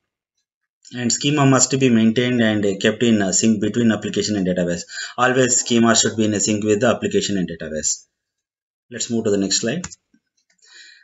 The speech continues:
And, uh, now we came into that, uh, design level, uh,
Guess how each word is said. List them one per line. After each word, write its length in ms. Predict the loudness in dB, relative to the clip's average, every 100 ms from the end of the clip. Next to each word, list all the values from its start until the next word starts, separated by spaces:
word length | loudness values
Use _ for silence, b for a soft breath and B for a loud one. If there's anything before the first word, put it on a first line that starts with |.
| _ -10
And, 320 | -4 0 2
uh, 300 | 4 4 4
now 220 | 6 6
we 140 | 4 6
came 260 | 6 6
into 200 | 6 4
that, 220 | 4 4
uh, 580 | 4 4 2 0 -2 -4 -10 -14 -16 _ _ -10
design 480 | -2 2 4 2 2
level, 460 | 2 4 4 2
uh, 100 | 0